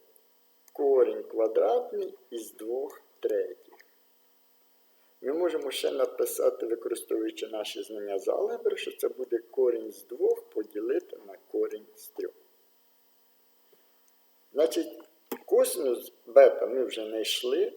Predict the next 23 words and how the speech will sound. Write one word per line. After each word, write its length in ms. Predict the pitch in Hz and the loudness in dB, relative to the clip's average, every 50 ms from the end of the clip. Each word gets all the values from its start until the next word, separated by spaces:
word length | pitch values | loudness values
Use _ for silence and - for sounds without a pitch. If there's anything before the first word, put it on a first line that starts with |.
| - - | -12 -12
синус 580 | - - - - 185 208 208 196 156 127 113 | -8 -6 -4 0 2 2 2 2 2 0 -2
бета 400 | - - 120 117 107 98 - 104 | 0 4 4 4 4 4 0 -6
ми 200 | 104 107 110 110 | -8 -6 -8 -10
вже 220 | 104 104 - - - | -8 -8 -6 -6 -6
знайшли, 600 | - 117 113 - - - - - 466 508 539 - - _ _ | -6 -8 -12 -10 -10 -6 -2 0 0 0 0 -2 -8 _ _
залишилося 720 | - - - - - - - - - - - - - - | -2 -2 -2 -2 -2 -4 -4 -2 -2 -2 -2 -4 -6 -6
знайти 420 | 113 117 120 113 117 - - 117 117 | -6 -6 -6 -8 -8 -8 -4 -6 -6
тангенс 600 | - - - - - - - - - - - - _ _ _ - | -4 0 2 2 2 2 0 -6 -10 -18 -20 -20 _ _ _ -20
бета. 280 | - - _ _ _ _ _ _ _ _ _ _ _ - _ _ _ _ _ _ _ _ - _ _ _ _ _ _ _ _ _ _ _ _ _ _ _ _ _ _ _ _ _ _ - | -20 -20 _ _ _ _ _ _ _ _ _ _ _ -20 _ _ _ _ _ _ _ _ -20 _ _ _ _ _ _ _ _ _ _ _ _ _ _ _ _ _ _ _ _ _ _ -14
<clears throat> 340 | 156 160 175 147 131 131 120 - - - _ | -12 -12 -10 -10 -12 -14 -16 -20 -20 -8 _
Тангенс 720 | - 170 190 214 214 202 294 294 143 123 107 - - - - _ _ _ _ _ _ _ _ _ _ _ _ _ _ _ _ _ _ _ _ _ _ _ _ _ _ _ _ _ _ _ _ - - - 123 | 0 2 2 2 0 -2 -6 -8 -8 -8 -8 -8 -12 -16 -18 _ _ _ _ _ _ _ _ _ _ _ _ _ _ _ _ _ _ _ _ _ _ _ _ _ _ _ _ _ _ _ _ -16 -16 -14 -14
бета, 640 | 120 101 95 101 98 - - - - - - - - - - _ _ _ _ _ _ _ _ - - _ _ _ _ _ _ _ _ - _ _ _ _ _ _ - _ _ _ _ _ _ _ _ _ _ _ _ _ - | -12 -6 -6 -6 -4 -6 -10 -6 -6 -6 -6 -6 -10 -16 -20 _ _ _ _ _ _ _ _ -20 -20 _ _ _ _ _ _ _ _ -20 _ _ _ _ _ _ -20 _ _ _ _ _ _ _ _ _ _ _ _ _ -18
за 220 | - 107 123 139 135 | -8 0 2 2 2
відомою 600 | 143 156 - 175 190 196 170 151 139 131 120 120 | 2 0 0 2 2 2 2 0 -2 -2 -4 -4
формулою, 560 | - - - 160 151 135 131 123 120 117 120 | -4 -2 0 0 2 2 0 -2 0 0 0
яку 240 | 117 110 - - 127 | 0 -2 -4 -8 -6
ми 160 | 123 120 117 | -4 -4 -4
вже 180 | 110 - 120 110 | -4 -4 -4 -6
сьогодні 380 | - - 117 113 107 110 104 | -6 -6 -8 -8 -8 -8 -8
згадували, 540 | 95 - - - - - - 131 123 113 190 | -6 -4 -4 -4 -2 -2 -2 -2 0 -2 -2
це 220 | - - - - | -4 -4 -8 -8
синус 640 | - - - - - - 117 120 - - 170 208 220 - | -6 -6 -8 -8 -8 -6 -6 -6 -6 -4 -4 -4 -4 -6
бета 480 | 185 - - 226 226 - - - - | -6 -2 0 0 0 -2 -4 -10 -14